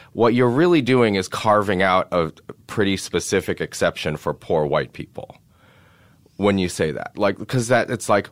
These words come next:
well, make sure that these poor white people are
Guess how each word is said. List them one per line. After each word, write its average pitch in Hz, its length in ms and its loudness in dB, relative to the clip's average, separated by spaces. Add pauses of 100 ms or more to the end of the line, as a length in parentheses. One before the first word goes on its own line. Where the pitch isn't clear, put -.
well, 85 320 -10
make 98 180 -6
sure 123 220 -4
that 110 200 0 (460)
these 101 300 -2
poor 104 340 2
white 110 280 2
people 78 600 -2 (600)
are 78 480 0